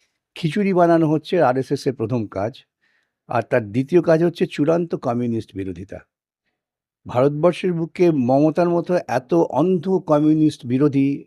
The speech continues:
রাজনৈতিক নেতা নেই। এবং পশ্চিমবঙ্গের মতো জায়গায়, যেখানে বামপন্থীদের একটা শক্তিশালী ঘাঁটি ছিল,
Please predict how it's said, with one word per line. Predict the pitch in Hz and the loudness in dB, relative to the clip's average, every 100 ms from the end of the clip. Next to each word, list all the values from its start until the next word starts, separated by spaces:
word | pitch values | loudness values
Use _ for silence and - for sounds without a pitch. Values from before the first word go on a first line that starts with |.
| _ | _
রাজনৈতিক | 123 120 123 131 127 135 131 | -4 -2 0 -2 -2 -4 -4
নেতা | 117 104 104 | -8 -6 -6
নেই। | 92 85 80 _ _ _ _ _ _ _ _ _ _ | -6 -10 _ _ _ _ _ _ _ _ _ _ _
এবং | - 123 | -4 -2
পশ্চিমবঙ্গের | 147 - - 220 214 196 | 0 0 0 2 2 2
মতো | 180 165 143 | 0 0 2
জায়গায়, | 127 123 120 | 2 2 0
যেখানে | 110 120 135 | -2 -4 -4
বামপন্থীদের | 117 113 123 135 127 139 127 | -4 -4 -4 -6 -6 -6 -4
একটা | 123 123 | -6 -6
শক্তিশালী | 120 107 - 113 117 113 | -10 -12 -10 -8 -6 -8
ঘাঁটি | 92 110 107 | -8 -10 -10
ছিল, | - 98 | -10 -10